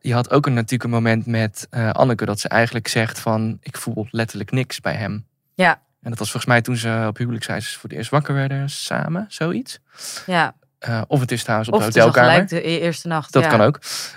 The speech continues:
Speaker 1: Ja, dat vond ik wel heftig. En
Speaker 2: Ja.
Speaker 1: daarvan denk ik, "Waarom hebben we nu eerst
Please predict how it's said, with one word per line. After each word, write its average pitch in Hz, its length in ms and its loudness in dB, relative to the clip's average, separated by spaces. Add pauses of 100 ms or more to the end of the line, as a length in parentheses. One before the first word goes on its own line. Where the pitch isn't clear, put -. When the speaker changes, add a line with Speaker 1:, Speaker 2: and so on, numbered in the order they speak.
(300)
Speaker 1:
Ja, 131 220 6
dat 101 160 -6
vond 110 160 -6
ik 113 60 -6
wel 123 120 -2
heftig. 139 380 -2
En 120 200 -2
Speaker 2:
Ja. 117 280 6
Speaker 1:
daarvan - 400 -4
denk 120 160 0
ik, 127 120 -8 (260)
"Waarom 120 320 6
hebben 117 260 -2
we 120 60 -4
nu 120 180 2
eerst 120 420 -2